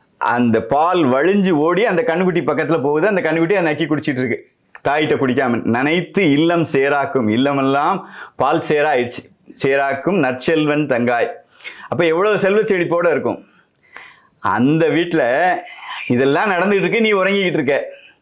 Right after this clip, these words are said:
உன், உன்னுடைய தமையன் பசும்பாலை எடுத்து பெருமாள் கைங்கரிக்கிறதுக்கு போயாச்சு. இன்னைக்கு, இன்னும் உனக்கு பெரும், அஹ், பகவத் நி-, சிந்தனை இல்லாமல், பெருமாள் சி-, இறைவனை துதிக்க வேண்டும், பெருமாளை சேவிக்க வேண்டும் என்ற சிந்தனை இல்லாமல் ஒரு உறங்கிக் கொண்டிருக்கிறாயே என்று குறிப்பால் புலப்படுத்துகிறார். "நற்செல்வன் தங்காய்,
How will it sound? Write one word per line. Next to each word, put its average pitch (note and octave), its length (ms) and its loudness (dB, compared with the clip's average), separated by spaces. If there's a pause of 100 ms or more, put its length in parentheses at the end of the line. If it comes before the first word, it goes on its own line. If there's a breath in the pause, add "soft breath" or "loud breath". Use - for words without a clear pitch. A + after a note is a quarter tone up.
(520 loud breath)
உன், C#3 440 2
உன்னுடைய C#3 500 2
தமையன் F3 680 0 (840 soft breath)
பசும்பாலை F3+ 400 2
எடுத்து D#3+ 340 2
பெருமாள் D#3+ 360 2
கைங்கரிக்கிறதுக்கு D3+ 880 0
போயாச்சு. A#2 180 -2 (180)
இன்னைக்கு, F3+ 560 0
இன்னும் G#3+ 280 2
உனக்கு F3 280 0
பெரும், C#3+ 340 0
அஹ், A#2 300 2
பகவத் C#3+ 320 2
நி-, C3 320 2
சிந்தனை D#3 440 0
இல்லாமல், C#3 400 0
பெருமாள் C#3 340 0
சி-, C3 200 -2 (300 loud breath)
இறைவனை C#3+ 440 0
துதிக்க D3 360 0
வேண்டும், C#3+ 260 0
பெருமாளை C#3 540 2 (240 loud breath)
சேவிக்க E3+ 440 0
வேண்டும் D#3 240 0
என்ற C3 180 0
சிந்தனை D3 320 0
இல்லாமல் D3 300 2
ஒரு C#3+ 120 2
உறங்கிக் D3 360 0
கொண்டிருக்கிறாயே C3+ 640 2
என்று E3+ 440 0
குறிப்பால் A#3 600 0
புலப்படுத்துகிறார். B2 680 0
"நற்செல்வன் B2 640 -2
தங்காய், A#2+ 680 0